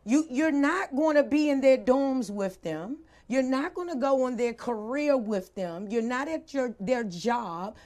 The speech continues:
So what are you doing to help with this process? Coddling them every five minutes, not allowing them to have real emotions. The moment they cry, "Why is my child crying?"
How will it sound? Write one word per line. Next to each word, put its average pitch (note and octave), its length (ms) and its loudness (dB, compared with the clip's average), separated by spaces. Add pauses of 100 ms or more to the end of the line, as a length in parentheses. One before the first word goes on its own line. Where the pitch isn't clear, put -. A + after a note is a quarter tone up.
(100)
So C4 220 0
what B3+ 340 -2
are F4 40 -2
you D4+ 280 -2
doing A3+ 720 -2 (180)
to B3+ 160 -2
help D4 480 0
with A#3+ 240 0
this A#3+ 240 -4
process? D#4 800 -8 (380)
Coddling D4 680 0
them B3 240 0 (100)
every C#4 360 0
five B3 420 -6
minutes, G3 540 -6 (240)
not A3+ 500 -2
allowing B3 500 0
them A#3 180 -2
to A#3 140 -8
have A3 440 -6
real A3+ 240 0
emotions. G#3+ 840 -4 (240)
The G#3+ 100 0
moment C#4 400 2
they B3 140 2
cry, A#3+ 560 0 (380)
"Why D4 260 0
is C#4 100 -4
my C4+ 200 -2
child C4 400 -4
crying?" A3+ 400 -4